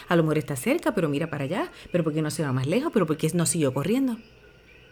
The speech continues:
Porque probablemente si estuviéramos viendo una película también hacíamos lo mismo con esos personajes.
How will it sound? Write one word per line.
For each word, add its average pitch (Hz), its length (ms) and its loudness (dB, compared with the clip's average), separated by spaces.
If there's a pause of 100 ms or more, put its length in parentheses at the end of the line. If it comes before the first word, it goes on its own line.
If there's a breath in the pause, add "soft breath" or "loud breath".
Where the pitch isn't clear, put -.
(320)
Porque 233 240 -8
probablemente 240 800 0
si 226 100 -4
estuviéramos 202 420 0
viendo 214 180 2
una 214 140 2
película 196 560 -4
también 170 320 0
hacíamos 196 360 -2
lo 196 120 0
mismo 190 300 0
con 175 140 -4
esos 170 180 -6
personajes. 175 720 -8